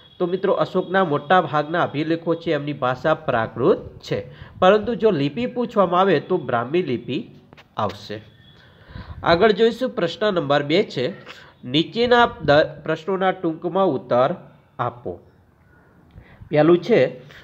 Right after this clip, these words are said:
સમ્રાટ અશોકનું વિશાળ સામ્રાજ્ય ક્યાં સુધી ફેલાયેલું હતું? તો તેનો મિત્રો જવાબ આપણે અહીંયા લખીશું કે સમ્રાટ અશોકનું વિશાળ સામ્રાજ્ય વાયવ્ય સરહદે કંધાર અને પેશાવર,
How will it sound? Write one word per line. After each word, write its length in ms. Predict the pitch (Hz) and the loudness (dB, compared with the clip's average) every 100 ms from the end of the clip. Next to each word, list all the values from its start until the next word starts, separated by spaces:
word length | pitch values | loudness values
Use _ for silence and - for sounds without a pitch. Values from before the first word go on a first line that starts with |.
| _ | _
સમ્રાટ 500 | - 151 190 214 202 | 0 4 6 6 4
અશોકનું 480 | 175 185 156 185 165 | 0 -2 -4 -4 -4
વિશાળ 360 | 139 180 185 | -4 2 2
સામ્રાજ્ય 640 | 190 196 165 156 151 160 | 2 -2 0 0 0 -2
ક્યાં 360 | 156 - 175 208 | -4 -4 -2 -2
સુધી 380 | 202 160 123 165 | -4 -12 -6 -6
ફેલાયેલું 680 | 165 135 120 123 123 160 - - | -2 0 2 0 0 -4 -6 -2
હતું? 280 | 151 - 92 - - - - | -2 -2 -14 -14 -18 -20 -6
તો 100 | 190 | -4
તેનો 320 | 202 185 175 | 0 2 2
મિત્રો 300 | 180 180 165 | 0 0 0
જવાબ 360 | 160 139 139 139 | 0 4 4 4
આપણે 220 | 127 135 | 0 -2
અહીંયા 240 | 139 143 151 - 135 | -2 -2 -6 -8 -2
લખીશું 640 | 160 254 240 - 123 123 - - - | -2 0 -4 -4 -6 -6 -18 -16 -4
કે 80 | 175 | -4
સમ્રાટ 560 | 190 180 180 190 208 | 2 2 6 4 4
અશોકનું 440 | 208 208 175 185 180 | 2 0 -6 -4 -4
વિશાળ 400 | 160 156 185 196 | -4 0 2 2
સામ્રાજ્ય 640 | 196 185 151 151 143 165 | 0 -2 0 -2 0 -2
વાયવ્ય 540 | 147 139 147 156 185 | 0 0 0 0 0
સરહદે 680 | 190 208 165 165 185 131 139 - - - | 0 0 2 2 2 0 -2 -12 -20 -6
કંધાર 460 | - 160 156 170 196 | 0 0 2 2 2
અને 340 | - 208 190 | 2 -2 -2
પેશાવર, 600 | 156 156 156 185 170 175 | -2 -2 -2 2 4 4